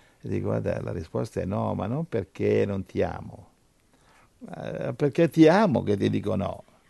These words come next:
Va bene? E che mo-, molti sono i baci di chi odia, eh, frequenti sono le ferite di chi ama.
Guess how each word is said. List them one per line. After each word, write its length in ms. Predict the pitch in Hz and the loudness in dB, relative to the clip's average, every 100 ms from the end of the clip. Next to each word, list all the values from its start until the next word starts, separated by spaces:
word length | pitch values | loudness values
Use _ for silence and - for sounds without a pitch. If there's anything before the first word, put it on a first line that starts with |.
| _ _ _ _ _ _ _ _ _ | _ _ _ _ _ _ _ _ _
Va 120 | - | -12
bene? 520 | 98 101 92 90 101 - | -4 -2 -2 -6 -12 -16
E 260 | - 98 95 | -12 -10 -10
che 560 | - 98 - - - 107 _ _ _ _ _ _ _ - | -8 -8 -8 -10 -12 -18 _ _ _ _ _ _ _ -8
mo-, 300 | 110 123 135 | 0 0 0
molti 460 | - 127 175 175 131 | 0 2 2 2 0
sono 220 | 127 110 | 2 0
i 60 | 104 | 2
baci 360 | 113 123 - | 0 -2 -4
di 120 | 110 | -6
chi 220 | 98 104 107 | -6 -4 -4
odia, 640 | 117 98 87 90 90 92 _ _ _ _ _ _ _ _ | -2 -4 -6 -8 -8 -12 _ _ _ _ _ _ _ _
eh, 720 | - - - - - - - _ _ _ - 120 | -12 -12 -12 -14 -16 -20 -20 _ _ _ -20 -12
frequenti 540 | 110 107 113 113 107 | -10 -8 -6 -4 -6
sono 220 | - 98 | -8 -6
le 120 | 95 87 | -6 -6
ferite 400 | 92 95 98 92 | -6 -6 -8 -10
di 120 | 92 | -12
chi 160 | - - | -12 -12
ama. 360 | - 101 101 | -12 -16 -20